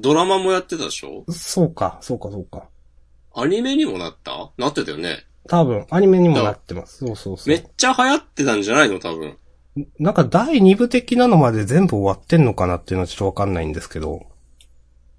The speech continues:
Speaker 2: ドラマってそんなめっちゃやったっけみたいな。映画のイメージの方が強いんだよな。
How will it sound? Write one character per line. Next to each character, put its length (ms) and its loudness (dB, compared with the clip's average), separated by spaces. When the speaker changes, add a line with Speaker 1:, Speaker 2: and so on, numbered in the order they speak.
Speaker 2:
ド 100 0
ラ 100 6
マ 140 2
っ 100 -4
て 200 -2
そ 180 -2
ん 80 0
な 80 0
め 140 4
っ 100 -4
ち 120 0
ゃ 20 8
や 140 4
っ 120 -18
た 120 -2
っ 100 -20
け 100 -4
み 100 -2
た 100 -4
い 40 -6
な。 80 -8
映 220 4
画 80 4
の 140 6
イ 40 4
メ 120 8
ー 20 4
ジ 80 -2
の 80 0
方 60 0
が 80 -4
強 200 -4
い 60 -4
ん 80 -8
だ 60 -8
よ 100 -8
な。 220 -16